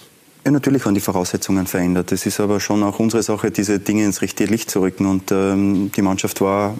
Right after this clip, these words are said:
ähm, absolut, ähm, davon auch, ähm, ja, informiert, dass, ähm, ja, dass die Admira kein Gegner ist, wo man jetzt dann sagen kann, ähm, das sind sichere drei Punkte, schon gar nicht für einen Aufsteiger, der vor zwei Jahren noch in der Regionalliga gespielt hat.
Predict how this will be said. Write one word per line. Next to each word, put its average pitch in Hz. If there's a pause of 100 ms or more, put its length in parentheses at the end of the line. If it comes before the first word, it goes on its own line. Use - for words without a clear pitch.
ähm, - (120)
absolut, -
ähm, 101
davon 104
auch, 101 (760)
ähm, 98
ja, 110
informiert, 113
dass, -
ähm, 110 (360)
ja, 135
dass 110
die 110
Admira 110
kein 113
Gegner 113
ist, 113
wo 117
man 110
jetzt 110
dann 113
sagen 110
kann, 110
ähm, 107
das -
sind 110
sichere 110
drei 107
Punkte, 113
schon -
gar 107
nicht 107
für -
einen 104
Aufsteiger, 110 (460)
der 107
vor -
zwei 101
Jahren 104
noch 104
in 104
der 101
Regionalliga 107
gespielt 123
hat. 120